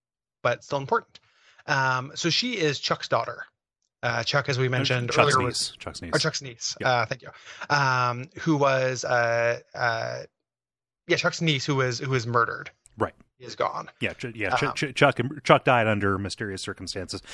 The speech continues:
Speaker 2: Chuck is like the industrial, uh, baron behind the
Speaker 1: Like
Speaker 2: entire
Speaker 1: Howard
Speaker 2: town.
Speaker 1: Hughes, you know,
Speaker 2: Yeah,
Speaker 1: kinda,
Speaker 2: yeah.
Speaker 1: yeah. Uh, eccentric millionaire who powered this entire town.
Speaker 2: Yes. Uh, nominally with a pillow factory, but there's something more because he has also developed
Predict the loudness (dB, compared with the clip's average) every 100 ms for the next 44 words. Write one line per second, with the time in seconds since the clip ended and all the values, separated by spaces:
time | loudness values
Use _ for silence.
0 | -12 0 2 4 2 2 2 0 0 0
1 | -2 0 -2 0 0 0 -2 -6 -4 -2
2 | -2 -6 -2 0 2 0 -2 -2 -2 -2
3 | -2 0 2 2 2 0 0 -2 -4 -2
4 | 0 0 0 0 4 4 4 2 0 -2
5 | 0 0 0 -2 -6 -20 -12 0 2 2
6 | 2 0 2 2 2 2 2 2 2 2
7 | 4 2 4 2 2 -2 -4 -6 -6 0
8 | 2 2 -2 -6 -2 0 0 -2 -6 -8
9 | -16 _ -10 -6 -6 -6 -2 2 4 2
10 | -4 -12 -6 4 4 4 2 2 2 0
11 | -2 -2 -2 0 -2 -4 -4 -2 -2 0
12 | -2 -2 -6 -4 -2 0 -2 -2 -2 0
13 | 0 0 -4 -4 -4 -2 -2 -4 -6 -4
14 | -4 -4 -8